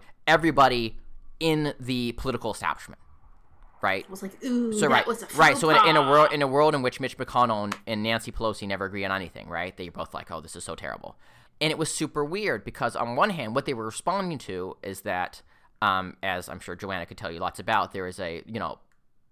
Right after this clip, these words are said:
Speaker 1: many centuries old sort of racist trope about, you know, Jews controlling the monetary supply and using their, you know, money to make evil things happen.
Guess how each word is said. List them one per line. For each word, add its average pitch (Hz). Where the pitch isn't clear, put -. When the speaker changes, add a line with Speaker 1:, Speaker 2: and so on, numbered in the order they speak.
Speaker 1:
many 113
centuries 98
old 95
sort 98
of 90
racist 92
trope 90
about, 85
you 98
know, 76
Jews 98
controlling 92
the 87
monetary 87
supply 82
and 80
using 87
their, 64
you 113
know, 90
money 92
to -
make 82
evil 73
things -
happen. -